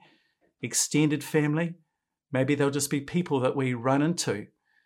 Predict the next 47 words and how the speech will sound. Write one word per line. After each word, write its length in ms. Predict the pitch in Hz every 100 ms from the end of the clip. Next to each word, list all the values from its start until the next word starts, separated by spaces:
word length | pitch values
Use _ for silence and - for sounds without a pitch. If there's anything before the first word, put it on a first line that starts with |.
| _ _ _ -
during 240 | 143 135
the 60 | 123
course 340 | - 135 131
of 100 | 127
a 80 | 117
week. 420 | 107 113 98 - _ _ _ _ _ -
Lord, 280 | 147 147 131
that 60 |
we 140 | 131 131
might 220 | 123 123
be 80 | 123
part 320 | - 135 123
of 140 | 120
their 200 | 123 120
answer. 540 | 107 104 - - 107 135 _
And 160 | 143 143
Lord, 200 | 156 156
help 280 | - 175 165
us 300 | 139 - - - - - -
to 100 | 156
reveal 320 | 143 151 147
something 440 | 143 180 185 147
of 160 | 139 135
your 180 | 165 165
love 300 | 156 127 104
for 200 | - 131
them 440 | 135 135 107 95 - _ _ _ _ _ -
through 200 | - 139
the 80 | 135
generosity 680 | 147 139 123 123 123 123 113
that 100 | 120
you've 180 | 117 -
given 240 | 117 110
us 200 | 110 -
to 120 | -
share. 500 | - - 113 101 123 - _ _ _ _ _ _ _ -
Lord, 140 | 160
I, 140 | 147 -
I 100 | 143
pray 240 | 143 170
for 140 | 165 143
those 240 | 139 139
that 100 | -
need 160 | 135 117
a 60 |
but 400 | 110 - 127 -
God 400 | - 117 113 113